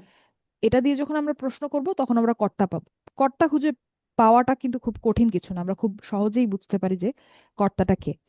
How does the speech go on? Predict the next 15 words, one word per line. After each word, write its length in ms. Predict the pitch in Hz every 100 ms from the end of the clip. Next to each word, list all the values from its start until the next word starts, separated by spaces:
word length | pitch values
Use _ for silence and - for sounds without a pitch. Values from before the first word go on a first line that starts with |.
| _ _ _ _ _ -
তারপরে 560 | 240 247 285 330 254
যখন 320 | 208 233 247 269
আমরা 260 | 269 285
ফেয়ালটাকে 720 | 269 240 226 233 254 254 277 269 -
কাকে 500 | 226 220 - 277 214
বা 140 | 202 -
কি 200 | 262 269
দিয়ে 220 | 247 269
প্রশ্ন 380 | 254 254 - 277
করব, 380 | 254 190 175 294 _ _ _ -
তখন 320 | 233 - 320
আমরা 260 | 311 294
যেই 280 | 262 254 254
মাফউলটা 580 | 240 214 - 226 233 240
পাবো, 400 | 214 185 165 233